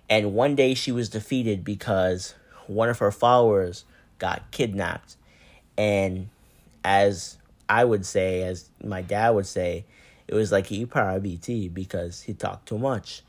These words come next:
Um, hence the name of this podcast. But essentially, they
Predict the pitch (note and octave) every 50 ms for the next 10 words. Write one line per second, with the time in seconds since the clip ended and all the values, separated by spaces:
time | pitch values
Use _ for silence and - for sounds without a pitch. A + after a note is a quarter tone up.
0 | _ _ _ _ _ _ - _ - - G2 F#2+ F2+ F2 E2 E2 F2+ G2 - _
1 | - - G2+ F#2 - - - F2 F2 F2+ F2 E2 F2 E2+ E2+ - - - - _
2 | _ - - D#3+ E3 D#3 - - - - - - - - - _ _ _ - -
3 | - - - - A2+ A#2 G#2+ - D3 D#3 D#3+ - - C#3 B2 A#2+ G#2 A#2 G#2 G2+
4 | G2 F#2+ F#2 F2 -